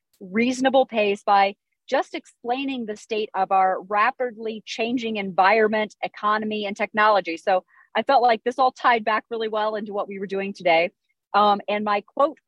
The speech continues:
from the book is, "Today, our social media experiences are designed in a way that favors broadcasting over engagements, post over discussions,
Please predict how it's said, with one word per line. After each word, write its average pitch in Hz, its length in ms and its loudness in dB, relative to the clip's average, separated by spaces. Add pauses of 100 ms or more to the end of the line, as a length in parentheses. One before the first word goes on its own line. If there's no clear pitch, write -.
from 240 200 0
the 220 80 -2
book 220 220 -2 (120)
is, 170 460 -2 (340)
"Today, 247 720 2
our 214 180 0
social 269 500 -4
media 233 400 -2
experiences 185 840 -4
are 196 160 4
designed 208 760 -2
in 254 120 -2
a 254 80 -2
way 190 340 0
that 180 100 -4 (120)
favors 185 400 -6 (100)
broadcasting 233 1000 0 (120)
over 208 300 -2
engagements, 185 840 -4 (480)
post 277 500 2 (140)
over 226 240 0
discussions, 190 920 -2